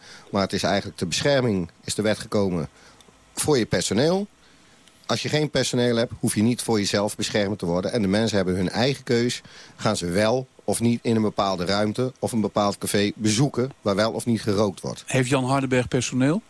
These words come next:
Speaker 1: Ik heb personeel.
Speaker 2: Mhm.
Speaker 1: En een rokersruimte waar niet in bediend wordt.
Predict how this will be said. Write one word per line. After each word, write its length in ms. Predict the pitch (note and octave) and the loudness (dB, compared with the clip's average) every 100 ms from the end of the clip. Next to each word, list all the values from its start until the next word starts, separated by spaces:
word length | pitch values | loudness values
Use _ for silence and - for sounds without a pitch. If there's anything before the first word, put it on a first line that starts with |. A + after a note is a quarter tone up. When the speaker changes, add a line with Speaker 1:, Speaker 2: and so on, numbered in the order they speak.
| - - | -16 -8
Speaker 1:
Ik 160 | - D3 | -4 -2
heb 140 | C#3 | -2
personeel. 440 | - G#2 G2 F#2+ G2 | 0 0 2 2 2
Speaker 2:
Mhm. 260 | F#2+ G2+ C3 - - - - | 2 0 -2 -6 -20 -20 -6
Speaker 1:
En 140 | C#3+ | 0
een 80 | C#3 | 2
rokersruimte 640 | G#2+ A2 A#2 A#2+ A#2 A2 | 2 0 0 0 0 0
waar 140 | G#2+ G2+ | 2 2
niet 180 | A#2+ C3+ | 2 2
in 140 | B2 | 0
bediend 320 | A#2 A2+ F#2 | 2 2 0
wordt. 240 | D#2+ C2 | -2 -6